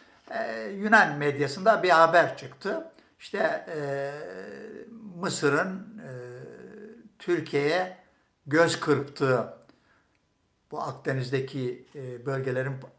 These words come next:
ek-, münhasır ekonomik bölgelerin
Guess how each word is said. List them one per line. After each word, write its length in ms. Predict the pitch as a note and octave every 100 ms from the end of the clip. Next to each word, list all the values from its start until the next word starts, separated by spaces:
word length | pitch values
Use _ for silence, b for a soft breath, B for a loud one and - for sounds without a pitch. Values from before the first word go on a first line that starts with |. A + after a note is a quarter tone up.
| _
ek-, 220 | - B2 -
münhasır 540 | F3 C#3 B2+ C3+ C3+ G3+ G#3
ekonomik 600 | E3 - C#3+ D#3 D#3+ -
bölgelerin 560 | D3 C3+ B2+ C3 F3